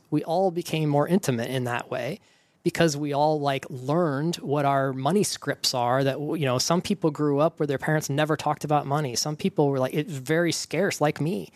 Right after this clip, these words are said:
It was very, very scarce when I was growing up. It's something to be feared almost. And, and then there was others that just got, like, you know, spoiled. Um,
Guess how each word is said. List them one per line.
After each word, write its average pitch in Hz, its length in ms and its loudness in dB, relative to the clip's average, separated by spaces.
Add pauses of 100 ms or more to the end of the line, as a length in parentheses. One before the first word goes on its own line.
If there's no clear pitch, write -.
(140)
It - 80 -20
was 139 120 -4
very, 185 280 0
very 175 180 -2
scarce 180 380 -2
when 135 100 -2
I 123 40 -2
was 120 100 -4
growing 123 400 0
up. 117 160 -6
It's 127 80 0
something 151 320 0
to 131 60 0
be 120 100 -8
feared 180 380 0
almost. 113 440 -8 (560)
And, 165 280 2
and 170 120 0
then 196 100 0
there 214 100 2
was 190 140 2
others 196 320 0
that 151 100 -4
just 151 160 0
got, 147 240 0
like, 135 200 0
you 143 60 -2
know, 120 260 -6 (200)
spoiled. 180 540 0 (440)
Um, 147 420 0